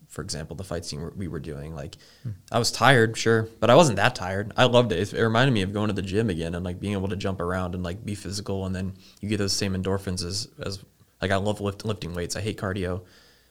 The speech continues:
Speaker 1: Um, I feel like a lot of people hate cardio, but, um,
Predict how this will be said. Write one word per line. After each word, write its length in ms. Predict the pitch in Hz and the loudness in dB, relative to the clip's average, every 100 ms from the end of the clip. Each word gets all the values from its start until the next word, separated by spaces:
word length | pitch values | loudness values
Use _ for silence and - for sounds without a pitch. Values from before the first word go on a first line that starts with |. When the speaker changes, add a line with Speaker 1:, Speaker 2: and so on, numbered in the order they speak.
| _ | _
Speaker 1:
Um, 160 | - 67 | -12 -10
I 20 | |
feel 140 | - 90 | -6 -6
like 140 | 82 | -4
a 60 | 65 | -6
lot 140 | 85 | -6
of 60 | - | -8
people 220 | 92 101 | -10 -8
hate 140 | 95 | -8
cardio, 400 | 82 - 85 - - | -8 -10 -8 -10 -10
but, 280 | - - - | -10 -8 -8
um, 320 | 67 69 | -8 -8